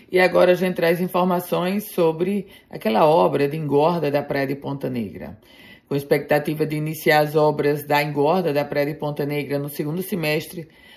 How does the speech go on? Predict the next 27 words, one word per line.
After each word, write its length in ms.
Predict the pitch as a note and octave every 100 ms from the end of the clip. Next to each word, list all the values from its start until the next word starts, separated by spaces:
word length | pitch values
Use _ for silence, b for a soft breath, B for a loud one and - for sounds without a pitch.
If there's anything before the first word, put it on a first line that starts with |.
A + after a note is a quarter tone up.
| B
a 80 | -
Prefeitura 520 | F3+ F#3 F#3 A3+ G#3+
de 120 | A3+
Natal 440 | A3 G#3 G#3 G#3
começou 420 | G#3 G#3 G3+ G#3 G3
o 40 |
processo 540 | G3 F#3+ F#3+ F#3 F#3+
licitatório 1000 | F#3+ G3+ - A3 F#3 F3+ F3 D#3+ C3+ A#2+
para 240 | - C#3+ D3+
definir 400 | E3+ F3 F3 -
qual 420 | - F3+ A#3+ B3
empresa 680 | D3 C#3 C#3 C3+ B2 A#2+ - B B B
vai 160 | C#3
tocar 440 | C#3 C#3+ C#3+ C3+ C3
os 100 | C#3
serviços. 800 | C3+ C3+ A#2 - - - - - B B B -
Três 240 | D#3 D#3+
candidatas 720 | D#3+ D3+ D3 D#3+ D#3 C#3 C#3
se 80 | D3+
apresentaram 920 | C3+ C#3 C#3+ D3 D3 D3+ E3 F3+ F3+
e, 220 | E3 E3
após 320 | D#3+ D#3+ E3+ F3
a 60 |
análise 520 | D#3+ E3 E3 F3 E3+ D3+
da 160 | D3
viabilidade 680 | C#3+ D#3 D3 D3+ D3 D3 G#3
dessas, 580 | D#3+ D3+ D#3+ F3 D#3+